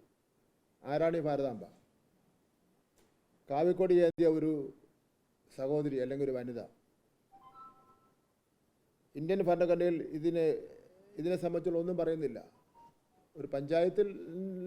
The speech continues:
പോലും പാസ്സാക്കിയിട്ടുള്ള കാര്യമല്ല ഇത്. ഒരിക്കൽ കൂടി പറയുന്നു,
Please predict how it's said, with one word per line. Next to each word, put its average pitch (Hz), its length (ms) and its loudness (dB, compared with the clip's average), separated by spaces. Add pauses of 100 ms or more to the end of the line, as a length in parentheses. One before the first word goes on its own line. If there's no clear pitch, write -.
(160)
പോലും 180 240 -2
പാസ്സാക്കിയിട്ടുള്ള 151 640 -4
കാര്യമല്ല 123 400 -2
ഇത്. 95 180 -14 (2000)
ഒരിക്കൽ 151 280 6
കൂടി 196 180 12
പറയുന്നു, 170 640 4